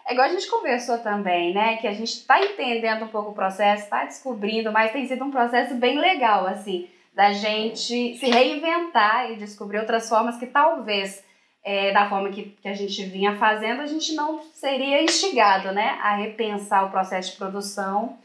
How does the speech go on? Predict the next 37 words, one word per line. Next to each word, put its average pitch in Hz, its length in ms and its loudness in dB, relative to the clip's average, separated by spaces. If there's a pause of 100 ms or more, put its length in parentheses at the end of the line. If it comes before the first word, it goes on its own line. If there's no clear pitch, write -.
(140)
Quem 220 160 -2
tá 247 140 8
distante, 277 640 0
né, 247 180 2
porque 233 260 -8
às 220 300 0
vezes 226 320 -2
a 214 60 -10
gente 214 480 -10
acabava 247 500 2 (240)
tendo 226 220 2
a 214 80 6
limitação 196 960 -2
de 320 140 -4
logística 311 560 0
mesmo, 233 500 4
de 214 120 -10
produção, 214 1040 -2 (200)
muitas 220 320 0
vezes 214 200 -4
a 208 40 -6
gente 202 100 -6
tem 202 160 -2
que 214 100 -6
se 220 160 -10
limitar 202 540 2
a 247 80 4
ficar 269 180 2
em 247 40 0
Belo 226 160 4
Horizonte 240 720 2
ou 220 80 -8
circunscrito 208 720 -12 (100)
por 208 100 -4
aqui 196 160 -6
na 202 100 2
região. 202 680 2